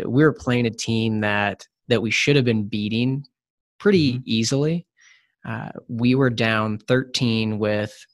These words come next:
Speaker 1: two seconds left in the
Speaker 2: Mm-hmm.
Speaker 1: third quarter,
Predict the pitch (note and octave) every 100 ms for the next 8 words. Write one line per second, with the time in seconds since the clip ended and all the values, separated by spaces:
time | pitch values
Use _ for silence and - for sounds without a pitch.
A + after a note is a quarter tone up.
0 | _ - - C#3 - A#2+ A#2+ G#2+ A2 G#2+
1 | G#2 - - _ A2 A2 G#2+ G#2+ G#2 A2+
2 | A#2+ A#2 G2+ G2+ C3